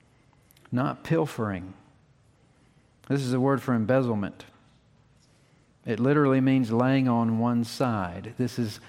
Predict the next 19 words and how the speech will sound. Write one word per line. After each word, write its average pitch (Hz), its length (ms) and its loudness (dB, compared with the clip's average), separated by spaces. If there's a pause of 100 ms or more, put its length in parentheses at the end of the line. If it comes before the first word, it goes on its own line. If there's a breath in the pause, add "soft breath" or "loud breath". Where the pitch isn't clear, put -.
your 127 140 0
boss's 202 420 0
stuff, 196 420 -2
but - 180 -6
you're 151 140 2
gonna 131 160 2
lay 135 200 4
it 131 60 2
on 120 260 0 (280 loud breath)
your 139 220 2
side 110 340 2
of 98 260 -6
the 104 80 -8
stuff, - 640 -6 (580 loud breath)
of - 60 -20
course, 135 280 -2
without 110 280 2
him 113 260 -2
knowing. 110 360 -4